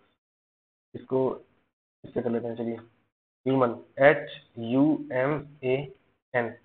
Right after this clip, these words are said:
human कितना है? आठ। इसको आठ है ना, पाँच घटाइए, कितना आ जाएगा? तीन। अब ये कितना है? इक्कीस। इक्कीस का इकाई क्या है? एक। एम का इकाई क्या है? एम का तेरह है, तो इकाई दिया तीन। ए का एक, एन का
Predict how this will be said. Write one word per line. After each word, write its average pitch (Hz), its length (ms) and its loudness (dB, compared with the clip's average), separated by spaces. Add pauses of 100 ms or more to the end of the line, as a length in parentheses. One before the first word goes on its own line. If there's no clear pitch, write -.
(360)
human 147 200 8
कितना 165 220 6
है? 175 160 4
आठ। 131 340 10 (260)
इसको 135 240 0
आठ 160 200 12
है 175 60 10
ना, 196 120 10 (160)
पाँच 151 180 12
घटाइए, 151 340 8
कितना 160 260 4
आ 160 40 10
जाएगा? 165 200 8
तीन। 127 320 0 (540)
अब 135 100 4
ये 147 140 8
कितना 170 200 6
है? 160 80 8
इक्कीस। 160 400 2 (280)
इक्कीस 160 300 0
का 170 80 8
इकाई 165 180 10
क्या 170 160 6
है? 170 160 6
एक। 131 300 6 (440)
एम 160 160 10
का 170 60 10
इकाई 170 220 10
क्या 175 140 8
है? 175 200 6
एम 156 120 8
का 156 100 6
तेरह 151 220 6
है, 147 100 6
तो 107 100 -2
इकाई 151 200 10
दिया 160 200 6
तीन। 135 340 2 (160)
ए 156 140 8
का 175 120 10 (360)
एक, 135 260 6 (440)
एन 156 180 10
का 170 140 10